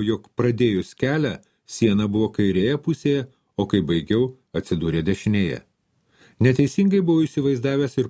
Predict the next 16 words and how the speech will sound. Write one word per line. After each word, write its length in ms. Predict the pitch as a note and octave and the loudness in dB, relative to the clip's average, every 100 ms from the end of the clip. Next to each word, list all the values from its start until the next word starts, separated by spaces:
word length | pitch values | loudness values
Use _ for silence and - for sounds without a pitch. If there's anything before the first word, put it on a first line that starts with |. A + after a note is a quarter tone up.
| - | -2
požemio 400 | A2+ G2 A2+ C3 | -2 0 0 -2
formą. 520 | - D#2 C#2 C2 A#1 _ _ _ _ _ - | -2 -4 -4 -8 -10 _ _ _ _ _ 2
Eidamas 560 | A2+ A2+ A2 A2 - - | 2 2 0 0 -4 -4
apgraibomis, 920 | G2+ E2+ G2+ G2 F#2 B2+ F3+ - - _ _ _ _ - | -4 -2 0 0 2 2 2 -2 -12 _ _ _ _ -6
aptikau 400 | - - - C3 | -2 -2 2 2
daugybę 540 | B2+ B2 A#2+ C#3 C3+ D3+ | 4 0 0 -2 -2 -2
kampų 520 | D3+ D#3+ D#3 - C3+ - _ _ _ - | -2 -2 -2 -4 -6 -8 _ _ _ 0
ir 120 | G2+ | 2
todėl 260 | B2 C3 D#3+ | 2 2 -2
susidariau 480 | - - C3+ C#3 C3 | -6 -2 0 0 0
nuomonę, 540 | A#2+ G#2 G2 A2+ C3+ | 0 0 2 0 -2
kad 220 | B2+ G2 A#2+ | -4 -2 -2
jis 140 | - | 0
labai 300 | A2+ G2+ B2 B2 | 0 2 0 0
netaisyklingos 880 | A#2 C3 - F3+ E3+ A#2+ F2 D#2 | -2 -4 -4 -4 0 0 -2 -4
formos. 540 | - E2 C#2+ B1 B1+ | -4 -4 -4 -8 -10